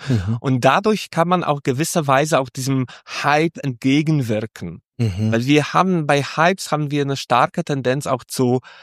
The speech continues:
Speaker 2: zu idealisieren und ganz wenige Player bekommen ganz viel.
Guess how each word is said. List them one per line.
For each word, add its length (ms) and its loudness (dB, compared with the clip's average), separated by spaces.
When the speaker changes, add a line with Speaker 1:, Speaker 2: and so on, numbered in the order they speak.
Speaker 2:
zu 140 -2
idealisieren 680 2
und 360 -2
ganz 420 0
wenige 420 2
Player 520 2
bekommen 420 -6
ganz 280 -6
viel. 400 -12